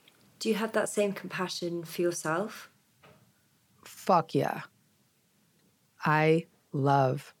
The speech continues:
Speaker 2: every part of myself. I am so there for every part of myself. I am so compassionate towards myself. And I'm so proud of myself. I think I'm fucking amazing. Every, every part of me is amazing.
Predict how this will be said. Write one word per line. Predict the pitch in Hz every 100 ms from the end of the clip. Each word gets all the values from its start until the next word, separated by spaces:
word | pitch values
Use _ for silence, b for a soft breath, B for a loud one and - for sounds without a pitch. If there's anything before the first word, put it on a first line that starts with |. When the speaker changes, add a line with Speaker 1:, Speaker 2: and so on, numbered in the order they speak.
| -
Speaker 2:
every | 135 139
part | 135 127
of | 135 135
myself. | - - - - - - _ _ _ _ _ _ _ _ -
I | 151
am | 151 135
so | 135 - - - 147 147 147 147 -
there | 160 139 135
for | 139 - 143
every | 160 139 143
part | 139 143
of | 139 -
myself. | 156 147 - 165
I | 160 143
am | 147
so | - - 151
compassionate | - 170 139 147 - -
towards | - 190 190 -
myself. | 180 165 - 180 180 - _ _ _ b b b b b b b b b _ _ -
And | 151
I'm | 143
so | - 160 143
proud | 139 131
of | 131
myself. | 127 - - - -
I | 151
think | 156 147
I'm | 139
fucking | - 156 143
amazing. | 139 139 135 143 - - 170 - -
Every, | 151 151 -
every | 156 160
part | 147 139
of | 143
me | 147
is | 143 147
amazing. | 147 147 156 165 170